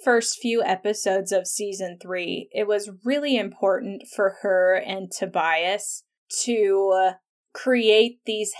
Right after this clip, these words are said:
happy moments with Frank and Claire. It was really important to them to not have it all be misery, because if we're being perfectly honest,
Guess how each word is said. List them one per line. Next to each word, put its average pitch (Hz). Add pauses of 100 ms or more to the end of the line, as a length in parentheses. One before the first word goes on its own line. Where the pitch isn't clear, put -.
happy 185
moments - (120)
with 202
Frank 185
and -
Claire. -
It 240
was 247
really 294
important 220 (100)
to -
them 190 (560)
to 262
not 226 (200)
have 214
it 190 (120)
all 208
be 190 (200)
misery, 190 (600)
because 220 (320)
if 254
we're 269
being 285
perfectly 240
honest, 208